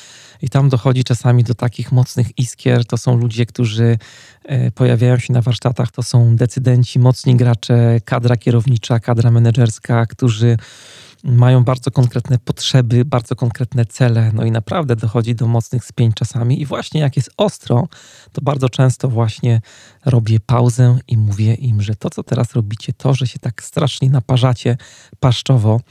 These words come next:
to jest bardzo dobre i bardzo się cieszę, że w ogóle do tego momentu doszło. Polecam tę technikę. To jest jedna z cenniejszych lekcji,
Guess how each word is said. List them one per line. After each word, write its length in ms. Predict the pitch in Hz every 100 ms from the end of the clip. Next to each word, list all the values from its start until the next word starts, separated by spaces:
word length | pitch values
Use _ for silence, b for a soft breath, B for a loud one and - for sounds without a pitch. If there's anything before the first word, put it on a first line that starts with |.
| B B B _
to 120 | -
jest 160 | 117 107
bardzo 600 | 120 123 113 117 110 110
dobre 420 | 135 113 107 120
i 140 | 214 160
bardzo 320 | 113 120 139
się 140 | -
cieszę, 300 | - 117 -
że 140 | 123 113
w 80 | 113
ogóle 260 | 127 131
do 100 | 165
tego 260 | - - 113
momentu 480 | 120 117 127 104 - - _
doszło. 400 | 131 107 - - - B B B B B B B B B B _ _ _ _ _ _ _ _ _ _ _
Polecam 880 | 156 208 - 165 147 135 123 127 147
tę 180 | 143 127
technikę. 540 | 120 - 143 151 151 139
To 100 | 131
jest 440 | 127 - - -
jedna 540 | 120 135 131 131 127 117
z 100 | -
cenniejszych 580 | 139 127 131 123 117
lekcji, 540 | 127 123 - - 120